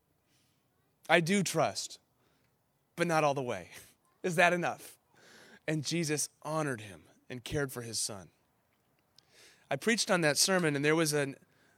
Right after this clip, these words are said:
older gentleman in the back of the church. He was here visiting his kids. He had had his own church out of town and was an elder at that church for years and years. And he came up to me afterward and said, "Do you mind if we have coffee?" I said, "Absolutely." And so over coffee,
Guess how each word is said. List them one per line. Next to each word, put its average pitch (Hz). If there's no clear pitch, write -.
older 214
gentleman 160
in 170
the 156
back 160
of 185
the 156
church. 160
He 180
was 151
here 185
visiting 170
his 139
kids. 156
He 202
had 151
had 180
his 165
own 175
church 170
out 165
of 156
town 165
and 139
was 170
an 180
elder 208
at 151
that 147
church 160
for 160
years 175
and 160
years. 143
And 180
he 190
came 220
up 214
to -
me 180
afterward 160
and 143
said, 143
"Do 135
you 156
mind 156
if 139
we 151
have 135
coffee?" 131
I -
said, -
"Absolutely." 139
And 107
so 143
over 165
coffee, 143